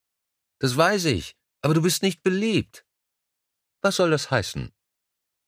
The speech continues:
"Viele finden, dass du, seit du im Schülerrat bist, ein bisschen zu großspurig bist."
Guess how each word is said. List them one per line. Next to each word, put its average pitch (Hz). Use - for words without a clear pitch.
"Viele 143
finden, 156
dass 139
du, 160
seit 131
du 139
im 117
Schülerrat 107
bist, 135
ein 127
bisschen 123
zu 110
großspurig 107
bist." -